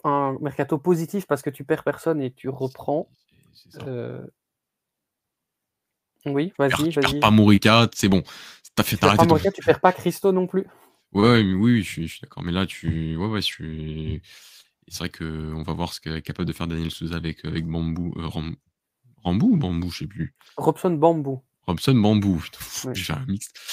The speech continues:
Speaker 1: <laughs>
Speaker 2: Heu, Yanis Amash, ça reste un joueur qui a été extrêmement bon du côté de,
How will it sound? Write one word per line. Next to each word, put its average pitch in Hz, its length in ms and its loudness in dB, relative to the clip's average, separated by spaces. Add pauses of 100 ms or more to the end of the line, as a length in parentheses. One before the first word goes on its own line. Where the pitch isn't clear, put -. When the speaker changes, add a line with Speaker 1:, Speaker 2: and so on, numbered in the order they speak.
(220)
Speaker 1:
<laughs> - 20 -
Speaker 2:
Heu, 82 800 2
Yanis 92 240 2
Amash, 101 340 2
ça - 140 -8
reste - 180 -10
un 80 140 -6
joueur 85 200 -6
qui - 160 -12
a 78 40 -6
été 78 580 -6
extrêmement 87 680 -6
bon 90 320 -2
du 82 120 -4
côté 85 240 -12
de, 87 100 -8